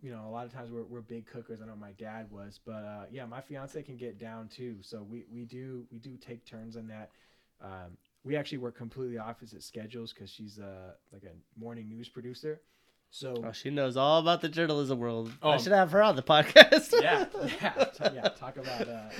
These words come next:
Speaker 2: Just trash journalism. <laughs>
Speaker 1: No, no. She, she, uh, yeah, she'll, she'll definitely give you an earful if you try to trash journalism. But
Speaker 2: That's
Speaker 1: no,
Speaker 2: good.
Speaker 1: yeah, she, uh, anyways, but, but it's, it's
Speaker 2: This is journalism, I guess, right?
Speaker 1: No, this, this is, th-, I mean, I think this is the rawest form, to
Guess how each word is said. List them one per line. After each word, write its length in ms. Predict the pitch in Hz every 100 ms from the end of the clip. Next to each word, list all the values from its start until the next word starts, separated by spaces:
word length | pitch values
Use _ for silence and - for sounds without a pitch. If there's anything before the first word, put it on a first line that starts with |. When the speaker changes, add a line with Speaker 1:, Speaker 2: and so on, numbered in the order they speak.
| 220
Speaker 2:
Just 220 | 170 160
trash 300 | - 170 -
journalism. 420 | 170 156 170 170 -
<laughs> 480 | 277 277 330 - 440
Speaker 1:
No, 180 | - -
no. 360 | 165 151 330
She, 180 | 214 165
she, 300 | 156 - 156
uh, 340 | 143 131 123 117 - _ _ -
yeah, 140 | 117 101
she'll, 240 | 135 120
she'll 160 | - 127
definitely 300 | 123 127 120
give 180 | 117 117
you 100 | 110
an 60 | 110
earful 300 | 113 - 98
if 80 |
you 60 | 101
try 180 | 113 104
to 60 |
trash 260 | 98 104 98
journalism. 540 | 104 101 98 95 92 101
But 140 | 117
Speaker 2:
That's 120 | 135
Speaker 1:
no, 40 | 143
Speaker 2:
good. 220 | 175 127 -
Speaker 1:
yeah, 380 | 165 151 170 123
she, 280 | - 180
uh, 240 | 160 151 120 - _ _ -
anyways, 380 | 180 170 151 139
but, 240 | 151 151
but 140 | 160 160
it's, 220 | 151 -
it's 80 | 160
Speaker 2:
This 140 | 156
is 80 | 156
journalism, 440 | 143 147 123 117 170
I 60 | 120
guess, 260 | 123 -
right? 160 | 127 135
Speaker 1:
No, 320 | 165 247 156
this, 200 | 143 196
this 260 | 185 175 180
is, 220 | 185 135 110
th-, 120 | 143 143 - -
I 60 |
mean, 140 | 117 104 92 _ _
I 60 | 117
think 180 | 151
this 160 | 143 135
is 80 | 120
the 120 | 117
rawest 460 | 107 110 131 117 -
form, 220 | 147
to 80 | 113